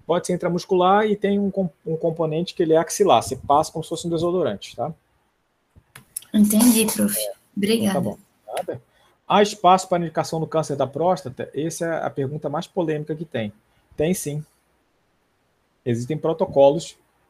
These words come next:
Speaker 1: para reposição em paciente com câncer de próstata, desde que ele esteja com status de curado.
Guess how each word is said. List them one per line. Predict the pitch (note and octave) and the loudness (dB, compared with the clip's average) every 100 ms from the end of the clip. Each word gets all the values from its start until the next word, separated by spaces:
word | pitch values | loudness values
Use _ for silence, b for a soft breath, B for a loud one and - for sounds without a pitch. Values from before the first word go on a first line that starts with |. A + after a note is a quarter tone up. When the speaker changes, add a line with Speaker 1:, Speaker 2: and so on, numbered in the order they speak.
| _ _ _ _ _ _ _ _ b b _ - | _ _ _ _ _ _ _ _ b b _ 0
Speaker 1:
para | C#3+ | 2
reposição | C3+ E3+ F3 F3 C#3 - D#3+ - | 2 -2 -2 -2 -2 -2 -2 -4
em | - G3 | -2 -2
paciente | A3 G3 - E3+ F3 | 0 -2 -2 -6 -6
com | - F#3+ | -2 -2
câncer | G3+ - F3+ F#3+ | -2 -2 -4 -4
de | E3 | -10
próstata, | E3+ B2+ A2+ A2+ - - - | -8 0 0 0 -8 -14 -16
desde | C3 C#3 D3+ | -2 -2 0
que | - | -4
ele | D#3+ | -4
esteja | D#3 D3 C#3+ | -6 -4 -4
com | D3+ D3+ | -6 -8
status | C3+ - C#3+ C#3+ | -10 -2 -2 -2
de | D3 | -12
curado. | D3 - G#3 G#2+ G#2+ G#2 | -18 -6 4 4 4 -6